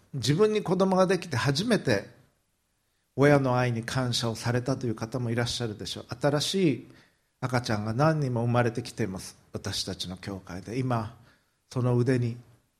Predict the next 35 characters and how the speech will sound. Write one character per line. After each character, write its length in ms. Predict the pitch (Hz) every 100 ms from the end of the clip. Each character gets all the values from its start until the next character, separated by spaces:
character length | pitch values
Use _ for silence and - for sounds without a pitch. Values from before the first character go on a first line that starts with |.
| -
赤 220 | 120 120
ち 120 | 110
ゃ 40 | 104
ん 60 |
を 60 | 107
抱 200 | 110 120
い 40 |
て 120 | 107 117
お 80 |
ら 100 | 117
れ 120 | 131 139
る 80 |
方 240 | 120 113 113
々 240 | 98 101
も 100 | 92
い 60 | 98
ら 100 | 95
っ 40 |
し 140 | - 98
ゃ 60 |
い 60 | 95
ま 100 | 92
す。 220 | - - _ _ _ _ _ _ _ _ _ _ _ -
自 180 | 110 135
分 260 | 180 185
に 120 | 180 170
子 160 | 143
供 200 | 160 156
が 120 | 147
で 140 | 143 143
き 100 | -
て 80 | 117
初 320 | 117 120 165
め 140 | 160
て、 360 | - 131 120